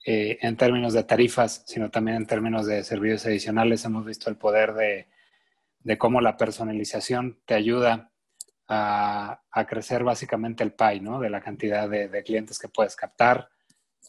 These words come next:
Eh, como les repito, no solo a nivel tarifa, sino, eh, hasta en, hasta en el precio de una maleta. Eh, la, los precios dinámicos y la personalización son, son temas,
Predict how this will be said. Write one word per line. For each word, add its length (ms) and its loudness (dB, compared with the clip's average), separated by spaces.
Eh, 200 -8
como 240 -2
les 100 2
repito, 380 0
no 120 -2
solo 480 2
a 160 -6
nivel 280 -4
tarifa, 380 0
sino, 440 -8
eh, 920 -4
hasta 300 2
en, 160 0
hasta 200 -2
en 60 2
el 40 -2
precio 260 2
de 40 2
una 100 -2
maleta. 440 -4
Eh, 420 -8
la, 640 -4
los 340 4
precios 340 6
dinámicos 520 4
y 40 2
la 120 4
personalización 760 -4
son, 360 -2
son 240 -2
temas, 520 0